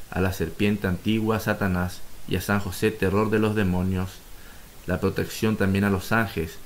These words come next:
especialmente a San Miguel Arcángel y a los santos que lucharon contra el demonio, y poder llevar la palabra del Señor para glorificarlo.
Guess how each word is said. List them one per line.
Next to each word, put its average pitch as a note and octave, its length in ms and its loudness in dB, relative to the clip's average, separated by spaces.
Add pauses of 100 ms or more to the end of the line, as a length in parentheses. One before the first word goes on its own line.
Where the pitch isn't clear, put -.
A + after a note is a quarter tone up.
especialmente G2+ 720 0
a F2 60 -4
San G#2 240 2
Miguel G2+ 260 4
Arcángel G2+ 720 2 (640)
y G2+ 100 4
a G2+ 60 8
los G2+ 160 2
santos G2 560 0 (380)
que G2+ 80 2
lucharon G#2 480 2
contra G#2 300 2
el G#2 100 2
demonio, F#2+ 540 2 (1900)
y A#2 80 0
poder A#2 500 8
llevar A2 280 6
la A2+ 180 4
palabra G#2+ 400 4
del A2 160 4
Señor G2 400 2 (600)
para G#2 220 6
glorificarlo. F#2 920 2